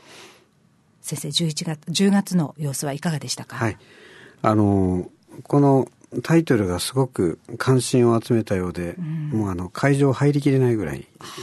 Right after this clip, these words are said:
Speaker 2: ワンフロアで入らなくて、二フロアで見、聞いていただくぐらい、百十一名の方が来て、
Speaker 1: はい。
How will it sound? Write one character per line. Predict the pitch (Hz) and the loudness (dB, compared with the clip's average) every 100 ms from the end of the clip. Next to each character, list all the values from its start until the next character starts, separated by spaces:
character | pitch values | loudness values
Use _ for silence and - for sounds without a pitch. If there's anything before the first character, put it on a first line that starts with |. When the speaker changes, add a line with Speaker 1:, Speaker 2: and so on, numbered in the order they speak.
| 123 123 | -12 -2
Speaker 2:
ワ | 113 | 2
ン | 131 | 2
フ | 120 | 2
ロ | 135 131 | 2 2
ア | |
で | 110 | 2
入 | 104 117 | -2 -2
ら | 113 | 0
な | 113 | 0
く | 107 | -2
て、 | - | -10
二 | 95 - 127 | -10 -4 0
フ | 143 | 2
ロ | 135 | 2
ア | 95 | 2
で | 80 - - | -2 -8 -6
見、 | 101 101 - _ | -4 -4 -8 _
聞 | - | -8
い | 107 | -4
て | 107 | -4
い | |
た | 101 | -4
だ | 98 | -6
く | |
ぐ | 95 | -6
ら | 87 | -8
い、 | 76 | -10
百 | - 120 135 | -8 -4 -4
十 | 123 135 | -2 -4
一 | 135 - | -2 2
名 | 139 80 | 2 2
の | |
方 | 76 82 78 | -6 -10 -10
が | 76 | -12
来 | - | -12
て、 | - - - | -12 -12 -14
Speaker 1:
は | 135 139 | -12 -10
い。 | 127 | -10